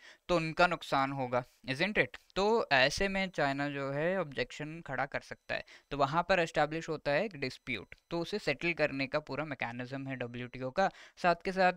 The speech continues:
पूरे इंटरनेशनल ट्रेड से रिलेटेड इन्फॉर्मेशन भी प्रोवाइड करता है। तो दो चीज़ें हम पूरा कवर कर चुके हैं, इकोनॉमिक, अ, डेवलपमेंट and trade। इ-,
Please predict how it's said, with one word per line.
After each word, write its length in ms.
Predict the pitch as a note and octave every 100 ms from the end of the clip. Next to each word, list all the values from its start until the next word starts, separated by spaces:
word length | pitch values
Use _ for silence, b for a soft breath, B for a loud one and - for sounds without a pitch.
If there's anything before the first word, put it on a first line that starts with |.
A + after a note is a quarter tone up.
| -
पूरे 180 | F3+ F#3
इंटरनेशनल 440 | D3 C#3 B2+ D3+
ट्रेड 240 | C#3+ A#2+ -
से 120 | B2+
रिलेटेड 440 | A#2 A2+ A#2 E3
इन्फॉर्मेशन 560 | D3 B2 A#2 A2+ - B2+
भी 80 | F3+
प्रोवाइड 360 | C3+ A#2 E3+
करता 300 | - - -
है। 60 | A2+
तो 60 | D#3
दो 220 | D#3 F3
चीज़ें 320 | F3 E3 E3+
हम 180 | E3+ E3+
पूरा 260 | D#3 D3 D#3
कवर 300 | D3+ C3 C3+
कर 160 | C#3
चुके 280 | - C#3 F3
हैं, 60 | G3+
इकोनॉमिक, 720 | D3+ C3+ B2+ E3+ _ F#3 F#3+ B B B
अ, 180 | C3 C3+
डेवलपमेंट 560 | C3+ B2+ B2 - E3+ G3
and 240 | F3+ C3+
trade। 240 | C3+ A3
इ-, 160 | -